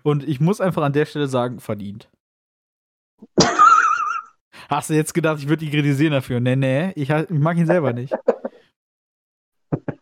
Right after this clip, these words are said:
Speaker 2: Also man muss sagen, ähm, o-, ohne ihn hätten wir wahrscheinlich nicht den Weltmeistertitel gewonnen, ja.
Speaker 1: <clears throat>
Speaker 2: Aber, ähm, aber man muss auch sagen,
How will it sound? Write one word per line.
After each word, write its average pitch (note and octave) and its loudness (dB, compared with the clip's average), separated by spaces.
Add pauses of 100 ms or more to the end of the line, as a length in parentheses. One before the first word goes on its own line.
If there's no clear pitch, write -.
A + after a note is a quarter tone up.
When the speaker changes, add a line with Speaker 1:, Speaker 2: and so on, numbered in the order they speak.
(760)
Speaker 2:
Also G#2+ 6
man A2+ 6
muss C#3 4
sagen, C3 6 (720)
ähm, A2+ 6 (1120)
o-, - 4
ohne B2+ 8
ihn D3 6
hätten C3+ 2
wir C3 4
wahrscheinlich B2 2
nicht C3 -6
den A#2 2
Weltmeistertitel B2 2
gewonnen, A#2 4
ja. B2+ 2 (180)
Speaker 1:
<clears throat> C3 -10
Speaker 2:
Aber, A2+ 6
ähm, G#2+ 0 (720)
aber G#2 6
man G2+ 0
muss A#2 0
auch A2 4
sagen, A#2 0